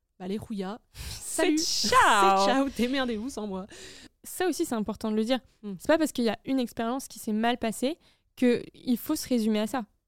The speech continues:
Speaker 2: Tu
Speaker 1: Non,
Speaker 2: vois
Speaker 1: c'est
Speaker 2: ce que je veux
Speaker 1: ça.
Speaker 2: dire ? C'est aussi un truc, euh, par exemple, si on prend ton cas, c'est juste un truc qui te correspondait pas ou l'ambiance qui te correspondait pas, mais ça fait pas de toi, euh, quelqu'un de nul, en fait. Et ça, à tous les hypersensibles,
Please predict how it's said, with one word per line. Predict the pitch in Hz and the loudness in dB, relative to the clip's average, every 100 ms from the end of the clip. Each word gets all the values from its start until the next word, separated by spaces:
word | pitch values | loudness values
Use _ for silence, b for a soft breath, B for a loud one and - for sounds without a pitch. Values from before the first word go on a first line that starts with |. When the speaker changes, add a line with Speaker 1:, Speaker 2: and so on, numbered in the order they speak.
| _ - | _ -10
Speaker 2:
Tu | |
Speaker 1:
Non, | 247 | -6
Speaker 2:
vois | |
Speaker 1:
c'est | |
Speaker 2:
ce | 196 | -2
que | 220 | 0
je | |
veux | 208 | 0
Speaker 1:
ça. | 269 | -2
Speaker 2:
dire ? | 220 | -4
C'est | - 226 | -2 2
aussi | 214 - | 2 0
un | 277 | -2
truc, | 226 294 - | -2 -4 -2
euh, | 220 202 B B | -2 -2 B B
par | - | -2
exemple, | 214 208 262 - | -2 -2 -4 -4
si | 202 226 | -4 -4
on | |
prend | 208 214 202 190 190 196 | -6 -6 -6 -6 -6 -8
ton | - 202 | -6 -6
cas, | - 240 349 B B B _ | -2 -2 -4 B B B _
c'est | - - - - 226 | -20 -16 -16 -4 0
juste | 214 320 - - | 0 -2 -4 -10
un | - 214 | -4 -2
truc | 277 | -2
qui | - | -4
te | 214 | -2
correspondait | 233 220 - 214 202 | 2 2 0 0 0
pas | 226 240 277 - | 4 4 4 0
ou | - 269 | 2 4
l'ambiance | 233 226 240 - | 4 0 -4 -4
qui | 214 | -10
te | |
correspondait | - 220 - 214 208 | -6 -6 -4 -6 -4
pas, | 269 | -2
mais | 294 | -2
ça | 240 208 | -4 -6
fait | 208 | -6
pas | - 262 285 | -2 0 2
de | 233 | -2
toi, | - 247 285 262 | 0 2 2 2
euh, | 214 | 0
quelqu'un | 220 - 247 | -2 -2 0
de | 220 | 2
nul, | 226 302 254 | 4 4 4
en | 202 | 0
fait. | 202 202 B B B B B - | -4 -8 B B B B B -6
Et | 247 | -4
ça, | - - 285 302 | -4 -2 -2 -2
à | 226 | -8
tous | - - | -8 -8
les | 220 | -8
hypersensibles, | 208 233 214 220 - 247 | -8 -10 -8 -12 -12 -16